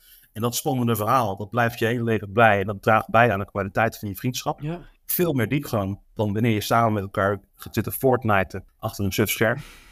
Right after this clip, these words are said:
Speaker 1: Eh, dus de sociale component van, van spelen is één heel belangrijk aspect. Je bent met elkaar samen bezig. Daarbij kan ik ook nog zeggen dat spelen dus heeft, heeft geen competitief doel.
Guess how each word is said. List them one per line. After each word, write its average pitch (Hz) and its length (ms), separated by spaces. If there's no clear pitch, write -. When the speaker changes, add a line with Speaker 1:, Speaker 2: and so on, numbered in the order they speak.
Speaker 1:
Eh, 101 300
dus - 360
de - 120
sociale 143 400
component 123 600
van, 104 220
van 104 100
spelen 131 440
is - 160
één 117 300
heel 113 260
belangrijk 101 360
aspect. - 420
Je 104 80
bent 101 300
met 101 120
elkaar 98 340
samen 104 360
bezig. - 420
Daarbij 92 220
kan 104 140
ik - 120
ook 113 120
nog 117 120
zeggen 117 400
dat 110 120
spelen 113 380
dus 104 100
heeft, 107 300
heeft 107 180
geen 120 260
competitief 120 540
doel. 156 320